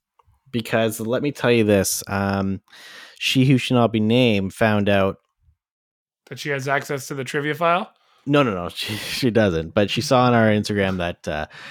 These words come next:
Speaker 1: it was Disney. And she said that she would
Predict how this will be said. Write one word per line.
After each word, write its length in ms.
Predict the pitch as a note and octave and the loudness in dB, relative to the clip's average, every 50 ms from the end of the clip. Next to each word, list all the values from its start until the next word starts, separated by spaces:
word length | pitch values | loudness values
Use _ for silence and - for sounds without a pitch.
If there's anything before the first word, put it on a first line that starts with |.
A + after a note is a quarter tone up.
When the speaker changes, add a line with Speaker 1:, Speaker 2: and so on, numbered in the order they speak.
| - - - - - - - | -20 -18 -18 -18 -18 -4 0
Speaker 1:
it 80 | A2 | 2
was 180 | G2+ G2+ F#2+ F#2 | 4 4 2 2
Disney. 560 | F#2 F#2+ G2 F#2+ F2+ - F#2+ F2+ E2+ E2 - - - - - - - _ _ _ - | 0 0 0 0 0 -2 -4 -6 -6 -6 -8 -14 -20 -20 -20 -20 -20 _ _ _ -4
And 220 | A2 G#2+ G#2+ G#2 | -2 -2 -2 -2
she 280 | - - D3 D#3+ F#3+ G3 | -2 0 2 2 2 2
said 540 | - - - E3 C3+ A2 E2 - - - - _ _ _ _ _ _ _ _ _ _ _ _ _ _ - | 0 0 0 0 0 0 -2 -8 -12 -16 -20 _ _ _ _ _ _ _ _ _ _ _ _ _ _ -4
that 200 | A#2 G#2+ - - | -2 -2 -2 -2
she 300 | - - - C3+ C3 C3+ | -4 -4 0 0 2 2
would 480 | C3 B2+ A#2+ A#2+ A#2 A#2 A2 A2+ A2 | 2 2 4 4 4 4 4 2 -2